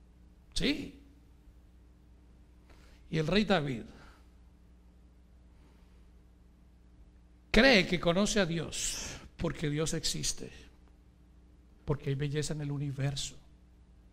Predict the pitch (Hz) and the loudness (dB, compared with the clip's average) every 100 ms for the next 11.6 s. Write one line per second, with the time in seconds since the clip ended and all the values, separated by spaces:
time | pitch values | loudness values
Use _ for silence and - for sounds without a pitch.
0 | - - - 165 139 143 139 139 139 143 | -20 -20 -6 -4 0 0 0 0 -2 -2
1 | 135 139 139 151 - 143 143 131 139 131 | 0 0 -2 -4 -6 -4 -4 -2 -4 -8
2 | - - - - - - 170 165 156 156 | -16 -20 -20 -20 -18 -4 -2 0 0 -2
3 | 151 190 151 151 147 151 151 147 147 151 | -2 -2 -2 -4 -4 -4 -2 -2 0 0
4 | 156 185 147 - - - - - - - | 0 0 -2 -8 -18 -20 -20 -20 -20 -20
5 | - - - 196 185 185 170 170 175 185 | -20 -6 0 2 4 4 2 2 0 0
6 | 170 170 147 175 196 185 - 180 175 - | -2 -2 2 4 4 2 0 0 0 0
7 | 185 - 170 175 214 - - - 202 202 | -2 0 2 4 2 0 -2 4 6 6
8 | 202 208 214 220 214 240 226 220 214 208 | 6 6 6 4 4 6 6 6 4 2
9 | 196 175 147 - - - - - - - | 0 -2 -4 -10 -16 -20 -20 -20 -20 -20
10 | - - - 190 175 240 247 220 262 240 | -20 -20 -8 -2 2 2 2 4 4 4
11 | 220 226 220 196 226 190 | 4 2 2 2 0 -2